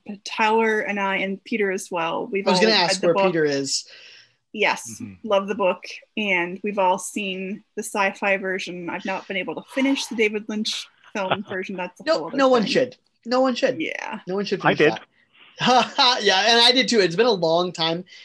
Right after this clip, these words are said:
Speaker 2: It's been, and I, and I saw it before I read the book. So
Speaker 1: Iron
Speaker 2: I
Speaker 1: and
Speaker 2: also
Speaker 3: Oh,
Speaker 1: Pistons, my
Speaker 3: really?
Speaker 1: love.
Speaker 2: Yeah, I saw it actually first, not
Speaker 3: I keep
Speaker 2: knowing
Speaker 3: remembering that you're such a young guy.
Speaker 2: I'm, I'm so young. I, I am very young. Yeah.
Speaker 1: <laughs>
Speaker 2: Uh,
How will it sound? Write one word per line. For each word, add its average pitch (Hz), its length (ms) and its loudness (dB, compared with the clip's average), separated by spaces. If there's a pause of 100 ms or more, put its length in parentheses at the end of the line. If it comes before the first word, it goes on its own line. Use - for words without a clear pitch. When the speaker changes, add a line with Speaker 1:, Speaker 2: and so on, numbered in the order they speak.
(140)
Speaker 2:
It's 165 100 -10
been, 190 160 -6
and 196 120 2
I, 180 140 2 (120)
and 175 100 0
I 170 80 2
saw 202 300 -2
it 170 80 -8
before 175 480 -2
I 190 80 2
read 170 200 4
the 160 60 -4
book. 160 320 -4
So 165 340 2
Speaker 1:
Iron 208 320 2
Speaker 2:
I 226 40 6
Speaker 1:
and 233 80 8
Speaker 2:
also 220 220 4
Speaker 3:
Oh, 151 120 8
Speaker 1:
Pistons, 110 320 -2
my 110 80 0
Speaker 3:
really? 190 300 4 (160)
Speaker 1:
love. 92 40 -14 (140)
Speaker 2:
Yeah, 170 340 2
I 165 140 0
saw 185 260 -2
it 214 60 0
actually 180 300 -4
first, - 580 -4
not 160 180 -2
Speaker 3:
I 139 60 4
keep 147 80 -6
Speaker 2:
knowing 160 260 -2
Speaker 3:
remembering 143 520 0
that 120 180 -2
you're 113 140 -4 (160)
such 160 180 -4
a 131 40 -6
young 117 380 -4
guy. 92 320 -2
Speaker 2:
I'm, 196 160 0
I'm 196 160 -2
so 226 200 4
young. 135 360 -2
I, 175 200 4
I 165 160 4
am 151 200 -4
very 143 220 -4
young. 143 160 -4
Yeah. 269 260 4
Speaker 1:
<laughs> 294 60 2 (200)
Speaker 2:
Uh, 175 280 4